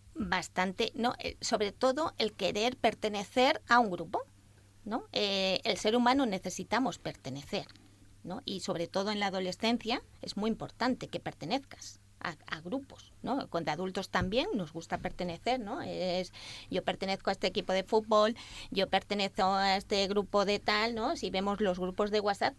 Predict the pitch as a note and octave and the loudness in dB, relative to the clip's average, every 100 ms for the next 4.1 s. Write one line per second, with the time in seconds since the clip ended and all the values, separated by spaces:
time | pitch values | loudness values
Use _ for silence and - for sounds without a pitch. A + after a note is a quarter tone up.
0 | - - E3+ - F3 F3 - F3+ F#3 F#3 | -10 -4 -4 -2 -4 -2 2 2 2 2
1 | F#3 F#3+ F#3 F3+ F#3 F#3+ A#3 - F#3 - | 0 -2 -2 0 2 4 2 2 -2 -2
2 | F3 - - - F3+ D#3+ G#3+ B3+ - F3 | -6 -8 -20 -8 -6 -2 0 0 -2 -10
3 | - E3 E3 - F3+ E3 E3+ F3+ - D#3+ | -10 -10 -10 -6 -6 -6 -6 -8 -10 -16
4 | - | -16